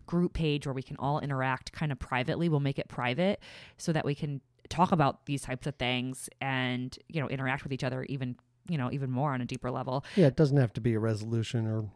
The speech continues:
Speaker 2: goals
Speaker 1: Yeah.
Speaker 2: or things, but just something to share.
Speaker 1: So next week, Doug and I are off to Curacao, and we are having a baby moon. Uh, we never really had a baby moon with Henley because we couldn't afford it. We were living with his
Speaker 2: Yeah.
Speaker 1: parents.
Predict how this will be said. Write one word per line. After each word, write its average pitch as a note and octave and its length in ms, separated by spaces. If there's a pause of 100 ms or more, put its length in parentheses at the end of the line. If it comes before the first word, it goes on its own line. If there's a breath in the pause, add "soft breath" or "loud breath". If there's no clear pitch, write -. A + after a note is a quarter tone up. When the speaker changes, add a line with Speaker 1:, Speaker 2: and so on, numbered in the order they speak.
(180)
Speaker 2:
goals A2+ 340
Speaker 1:
Yeah. A#2 80
Speaker 2:
or A2+ 40
things, D3+ 360
but C#3+ 260 (200)
just - 220
something C3+ 360
to A2+ 140
share. G#2 360 (360 loud breath)
Speaker 1:
So - 160
next G3+ 260
week, G3 340 (300)
Doug C#3+ 220
and E3+ 100
I D3 320
are D3 180
off C3 240
to - 80
Curacao, C3+ 840 (120)
and D3 640 (140)
we C#3 280
are C#3 140
having D3 360
a D3 60
baby D3+ 320
moon. C3 400 (220)
Uh, C3+ 420 (140)
we D3+ 120
never D3 240
really A#2+ 220
had A#2 160
a B2 40
baby A#2 220
moon A#2+ 180
with B2 120
Henley C3 340
because C3 300
we A2+ 200 (200)
couldn't A2+ 240
afford G#2+ 260
it. - 100
We B2 80
were G#2+ 100
living C3+ 200
with G3 160
his G#2+ 140
Speaker 2:
Yeah. G#2 80
Speaker 1:
parents. F3 360